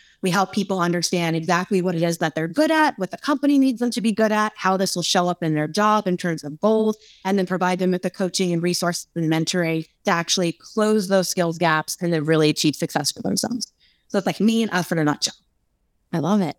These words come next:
Speaker 2: I can't wait. We're gonna hear more about Skillcycle throughout the entire time, but, um, your experience is, like, so fascinating to me. And I think, like, when Chris, uh, when, um, Rebecca, I almost said Christy, when Rebecca and I first met,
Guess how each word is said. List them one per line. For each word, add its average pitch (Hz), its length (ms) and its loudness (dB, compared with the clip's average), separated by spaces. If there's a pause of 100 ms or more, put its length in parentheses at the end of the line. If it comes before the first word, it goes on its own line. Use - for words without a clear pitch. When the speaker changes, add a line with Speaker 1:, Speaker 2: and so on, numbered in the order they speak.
(100)
Speaker 2:
I 202 60 -4
can't 202 180 -4
wait. 185 140 0
We're 190 120 0
gonna 247 120 4
hear 262 100 4
more 196 120 0
about 175 160 -2
Skillcycle 165 440 0
throughout 160 200 -2
the 160 80 0
entire 147 260 -4
time, 190 300 0
but, 160 180 -2 (320)
um, 165 180 2
your 180 140 2
experience 180 460 0
is, 175 80 -2
like, 165 120 -4
so 160 140 -4
fascinating 151 600 -2
to 156 120 -2
me. 156 140 2
And 160 120 0
I 160 60 -2
think, 165 220 -2
like, 165 160 -2
when 165 100 -2
Chris, - 420 -6
uh, 175 200 4
when, 165 260 0
um, 156 240 0
Rebecca, 160 300 -2
I 151 60 -2
almost 160 180 -2
said - 100 -8
Christy, 156 300 -4
when 160 120 -2
Rebecca 190 240 2
and 202 80 2
I 160 100 0
first - 280 -2
met, 196 240 2